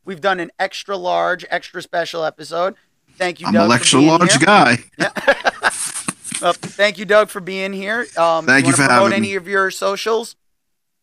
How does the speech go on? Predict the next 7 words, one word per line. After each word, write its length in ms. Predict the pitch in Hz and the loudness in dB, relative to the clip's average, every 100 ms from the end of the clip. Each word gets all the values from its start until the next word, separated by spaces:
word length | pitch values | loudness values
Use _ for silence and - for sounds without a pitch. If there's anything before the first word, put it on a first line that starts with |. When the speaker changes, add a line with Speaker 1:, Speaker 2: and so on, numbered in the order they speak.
| _ _ _ _ _ _ 120 | _ _ _ _ _ _ 2
Speaker 2:
I'm, 520 | 127 127 127 127 123 | 4 4 4 4 2
uh, 760 | 120 120 120 117 117 113 113 | 2 2 0 0 -2 -2 -6
Brolic 640 | 110 107 123 139 147 151 - | -8 0 4 4 4 0 0
underscore 540 | 131 127 123 - 120 | 0 2 0 0 0
seventy-nine 680 | 113 - 120 117 117 117 117 | 2 2 2 0 -2 -2 -2
on 140 | 110 104 | -4 -6
Twitter. 520 | - 143 147 165 | 0 2 4 2